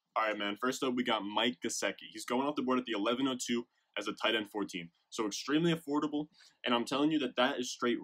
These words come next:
robbery, bro. He's the perfect tight end candidate, and it's due to his crazy athleticism. He, he looks like one of those Penn State boys. I'm telling you, at Penn State, they got some kind of factory in that gym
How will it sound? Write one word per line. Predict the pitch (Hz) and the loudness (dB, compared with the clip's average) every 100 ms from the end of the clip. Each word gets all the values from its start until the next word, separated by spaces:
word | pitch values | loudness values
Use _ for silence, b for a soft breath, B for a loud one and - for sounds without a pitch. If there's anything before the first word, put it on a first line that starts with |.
| 95 | 4
robbery, | 104 110 92 87 | 6 6 -2 -6
bro. | 85 - | -6 -4
He's | 123 | -2
the | 147 | -2
perfect | - - 302 170 - | -2 -2 0 -2 -2
tight | 135 | -2
end | 139 123 | 0 0
candidate, | 123 131 135 165 - _ _ | 0 -2 -2 -6 -10 _ _
and | 117 | -4
it's | - | -2
due | 135 135 | 0 0
to | 139 | 0
his | 120 | -2
crazy | - - 123 127 123 | -4 0 2 4 2
athleticism. | 110 113 101 95 87 85 _ _ | 0 -2 -4 -12 -18 -20 _ _
He, | 151 170 | -6 -6
he | - 196 | -6 -6
looks | 214 | -4
like | 208 | -4
one | 165 165 | 0 2
of | 170 | 4
those | 160 151 | 2 0
Penn | - 143 | -2 -2
State | 147 - 135 127 | 0 0 0 0
boys. | 139 147 - _ _ | 0 0 -4 _ _
I'm | 120 123 | -2 0
telling | 143 127 | 2 2
you, | 101 | 0
at | - | -2
Penn | 139 147 | -2 -2
State, | - 127 127 | 0 -2 0
they | |
got | 127 131 | 0 0
some | - 151 | 0 0
kind | 170 160 156 | 0 0 0
of | - | 0
factory | - 131 143 131 127 | 4 4 2 0 2
in | 117 | 2
that | 113 101 | 0 -2
gym | 107 110 | -4 -6